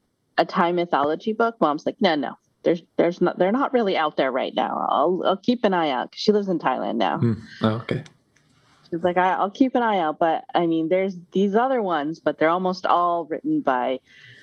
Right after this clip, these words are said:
Speaker 1: um, Western scholars in tandem with a consultant who was Thai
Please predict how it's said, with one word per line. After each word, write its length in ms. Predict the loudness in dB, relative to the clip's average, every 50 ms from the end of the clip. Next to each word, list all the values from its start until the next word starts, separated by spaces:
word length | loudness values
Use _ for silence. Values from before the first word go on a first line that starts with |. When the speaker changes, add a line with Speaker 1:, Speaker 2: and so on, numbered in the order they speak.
| -20 -20 _ _ _ -2
Speaker 1:
um, 560 | 0 0 0 0 -2 -4 -6 -8 -10 -10 -12 _ _ _ -2
Western 460 | 2 2 2 2 0 0 0 0 0
scholars 680 | 0 -2 0 0 0 0 0 -2 -4 -6 -8 -10 -14 -20 _ _ _ _ _ _ _ _ _ _ _ _ _ -20 -20 _ _ _ _ _ _ _ _ -2 0
in 160 | 0 0 0
tandem 520 | 0 0 0 0 0 0 0 -2 -2 -2
with 280 | -2 0 -2 -2 -4 -6 -18 -20 -20 _ _ 0
a 460 | 0 0 2 0 -2 -2 -4 -6 -10 -12 -6
consultant 680 | 0 0 0 0 2 0 0 0 0 -4 -6 -6 -4 -4
who 60 | -2
was 180 | -2 -2 -4 -4
Thai 380 | -4 -2 -2 -2 -2 -6 -10